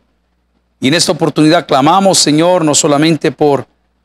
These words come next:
este virus que está golpeando ya muchas naciones y países,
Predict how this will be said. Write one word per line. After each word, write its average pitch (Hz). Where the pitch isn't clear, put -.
este 147
virus 175
que 156
está 160
golpeando 151
ya 147
muchas 151
naciones 135
y 135
países, 170